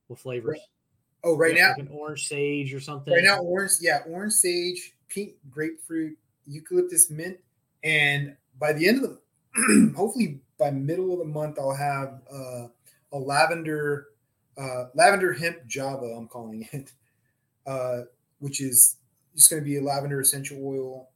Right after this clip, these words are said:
Speaker 2: It's gonna be a hemp base, and, uh, I'm gonna put, um, coffee grounds for the exfoliator. So it, it should be
Speaker 1: That's
Speaker 2: kinda
Speaker 1: interesting.
Speaker 2: cool. It,
Speaker 1: Ah,
Speaker 2: it
Speaker 1: that's cool.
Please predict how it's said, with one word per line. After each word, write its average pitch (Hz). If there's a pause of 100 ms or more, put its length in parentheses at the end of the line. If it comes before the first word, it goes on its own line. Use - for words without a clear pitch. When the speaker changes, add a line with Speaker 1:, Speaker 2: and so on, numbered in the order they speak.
Speaker 2:
It's -
gonna 135
be 127
a 120
hemp 151 (340)
base, 160 (300)
and, 127
uh, 120 (400)
I'm 147
gonna 156
put, 156 (540)
um, 123 (640)
coffee 156
grounds 131
for -
the 117
exfoliator. 120 (1080)
So -
it, 131
it -
should 208
be 185
Speaker 1:
That's 139
Speaker 2:
kinda 135
Speaker 1:
interesting. 120
Speaker 2:
cool. 131
It, -
Speaker 1:
Ah, -
Speaker 2:
it -
Speaker 1:
that's -
cool. -